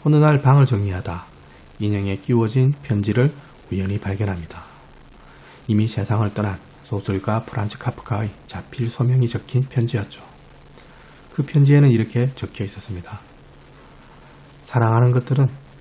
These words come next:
쉽게 사라지기도 하지만 다른 모습으로 반드시 돌아온단다." 카프카 이 명언은 사랑하는 것들이 영원히 사라지지 않고 다른 형태로 우리 곁에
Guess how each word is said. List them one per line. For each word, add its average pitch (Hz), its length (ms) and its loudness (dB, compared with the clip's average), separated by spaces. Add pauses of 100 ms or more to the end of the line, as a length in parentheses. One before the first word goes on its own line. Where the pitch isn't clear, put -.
쉽게 - 640 -2
사라지기도 123 580 2
하지만 101 300 -8 (760)
다른 101 260 -2
모습으로 110 460 -2
반드시 104 600 -6
돌아온단다." 92 600 -6 (1400)
카프카 135 460 0
이 131 240 4
명언은 113 440 2 (840)
사랑하는 120 440 4
것들이 123 440 4 (100)
영원히 110 380 4 (100)
사라지지 107 500 0
않고 95 420 -4 (200)
다른 101 280 -4
형태로 110 380 -2 (260)
우리 101 140 -4
곁에 110 480 -4